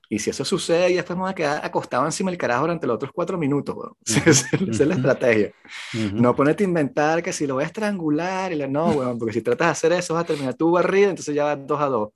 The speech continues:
Speaker 2: Ujú.
Speaker 1: Y empieza la pelea otra vez. Entonces, no, no ponerme a inventar nada. Y tengo un par de, de, de trampas ahí, de, de gimmicks, así que yo hago para tratar de que el carajo ponga la mano aquí, y si la
Speaker 2: Ok.
Speaker 1: pone ahí, lo jodo.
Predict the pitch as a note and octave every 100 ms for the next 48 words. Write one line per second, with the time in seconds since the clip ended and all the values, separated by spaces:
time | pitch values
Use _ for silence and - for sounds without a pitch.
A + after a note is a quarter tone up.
0 | _ _ _ - G2 F#2 A2+ G#2+ G#2 B2
1 | - A2+ B2+ A#2 G#2+ F#2+ - _ _ -
2 | - - _ G#2+ A#2+ B2 C3+ A2 B2 C3+
3 | D3+ C3+ A2+ A2 C3 F3 G#3+ A3+ - _
4 | _ _ _ _ A#2 A2+ A#2+ C#3+ C#3 C#3+
5 | C3 B2+ A2+ A2 G2+ F#2 A2 A2 A2 A2
6 | C3+ B2 B2+ A2+ G#2 G2 A#2 A#2 B2+ -
7 | - A2 - G#2 A#2+ A2+ G2+ G2 F#2+ G#2+
8 | A#2 A2 - F#2 G2 G2+ A2+ G2 - A2+
9 | A2+ F#2+ G2+ G#2+ B2+ B2 B2+ B2 G#2+ G2
10 | F2 - G2 F#2 G2+ A2 A#2 A2 B2+